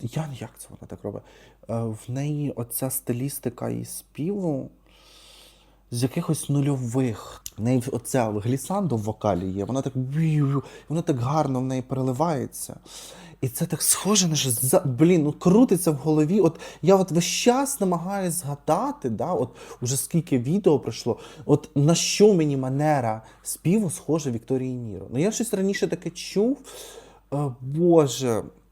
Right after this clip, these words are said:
Я знаю, на що. Ну, коротше, взагалі не можна таке порівнювати, тим паче. Коротше, це мені дуже схоже, ну, моя сестра,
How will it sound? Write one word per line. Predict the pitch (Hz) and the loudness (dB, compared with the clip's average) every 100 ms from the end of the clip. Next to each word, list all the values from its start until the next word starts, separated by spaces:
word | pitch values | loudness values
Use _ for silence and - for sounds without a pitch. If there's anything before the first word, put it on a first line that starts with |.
| _ _ _ _ _ _ - _ _ _ _ _ - | _ _ _ _ _ _ -20 _ _ _ _ _ -8
Я | 123 151 | -4 -2
знаю, | 147 117 107 | 0 0 -2
на | 104 | -6
що. | - 98 | -10 -8
Ну, | 151 | -4
коротше, | 202 175 | -2 0
взагалі | 143 - 277 254 | 0 0 2 2
не | |
можна | 208 135 117 | 2 2 0
таке | 107 - | -6 -6
порівнювати, | 107 135 202 254 170 135 117 117 | -2 0 2 2 -2 -4 -4 -4
тим | 123 | -6
паче. | 120 127 - - | -2 -4 -4 -6
Коротше, | 143 127 - - | -2 -2 -4 -6
це | 156 | -4
мені | 196 | -2
дуже | 175 175 | -2 -2
схоже, | 170 - 170 254 | -4 -4 -2 0
ну, | 208 | -2
моя | 143 147 | -2 -2
сестра, | - 135 - 151 185 | -2 -4 -2 -4 -4